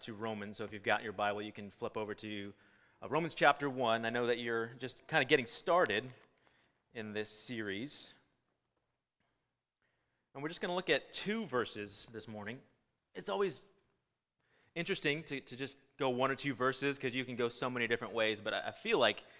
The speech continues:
these verses are, are so intricately tied together, and they really kinda set the tone for what's to come.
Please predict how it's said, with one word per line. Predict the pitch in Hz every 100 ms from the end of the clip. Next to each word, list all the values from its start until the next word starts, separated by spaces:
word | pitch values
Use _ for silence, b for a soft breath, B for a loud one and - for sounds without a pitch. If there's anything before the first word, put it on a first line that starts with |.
| B -
these | 175 131
verses | 127 131 117
are, | 101 104 101
are | 98
so | - - 147 143
intricately | 139 143 135 127
tied | 117 123 113
together, | 110 110 104 98
and |
they | 104
really | 131 117
kinda | 131
set | 104 - 175 151
the | 147
tone | - 151 135
for | 127 117
what's | 110 -
to | -
come. | - 113 104